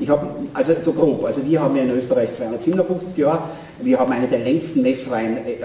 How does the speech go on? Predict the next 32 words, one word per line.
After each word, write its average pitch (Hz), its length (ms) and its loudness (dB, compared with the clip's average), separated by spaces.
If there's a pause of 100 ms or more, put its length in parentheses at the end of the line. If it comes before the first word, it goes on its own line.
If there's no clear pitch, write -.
auf 123 140 -8
der 110 100 0
Welt, 156 300 2 (380)
aber 151 180 2
die 160 80 4
anderen 160 320 2
haben 170 100 2
jetzt - 140 2
auch 151 100 -2
seit 139 160 2
hundertfünfzig 117 600 -2
gemessen. 101 300 -8
Das 117 120 -4
heißt, 160 100 -2
ich 185 80 4
habe 147 120 0
eine 135 80 0
lange 156 180 0
Messreihe. 135 400 -2 (460)
Das 127 100 -6
heißt, 185 220 2
ich - 100 -8
kann 175 180 -2
mir 202 120 2
anschauen, 143 580 2 (380)
sagen 160 320 4
wir 147 120 4
so 147 200 2
vor 123 500 0
neunzehnhundertfünfzig 175 800 0
oder 139 100 4
neunzehnhundertsechzig 123 720 -2